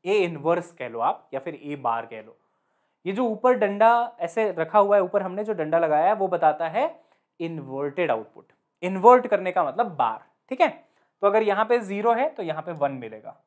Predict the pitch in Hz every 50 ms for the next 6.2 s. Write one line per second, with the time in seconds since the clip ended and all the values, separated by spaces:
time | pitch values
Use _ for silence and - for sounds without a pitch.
0 | _ _ _ _ _ _ _ - 160 180 190 208 214 196 170 190 208 226 208 226
1 | 226 226 220 170 135 123 113 - 269 311 240 165 143 127 123 110 110 104 110 110
2 | 120 127 135 - - 135 131 - 196 175 185 196 202 196 196 196 175 - 190 185
3 | 185 175 208 208 220 240 202 165 151 143 151 151 139 139 120 120 120 131 - _
4 | _ _ _ _ _ - 135 135 135 135 - - 127 123 _ - 120 - _ _
5 | _ _ _ _ _ _ _ _ _ - 233 233 262 269 269 269 240 226 247 240
6 | 240 233 226 247